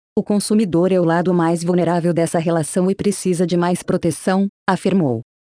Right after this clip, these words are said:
Pagotti relatou ainda o aumento nas reclamações contra casas de apostas e alertou para o crescimento do endividamento causado por jogos,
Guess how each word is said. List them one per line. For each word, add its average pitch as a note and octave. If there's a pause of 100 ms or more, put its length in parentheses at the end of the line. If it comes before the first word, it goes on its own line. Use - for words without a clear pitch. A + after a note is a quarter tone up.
(120)
Pagotti G3
relatou F3+
ainda F#3+
o F#3
aumento F#3+
nas F#3
reclamações G#3
contra E3+
casas D#3+
de D3
apostas F#3
e A3+
alertou A3
para F3
o -
crescimento F3
do F3
endividamento F3+
causado E3
por F#3
jogos, E3+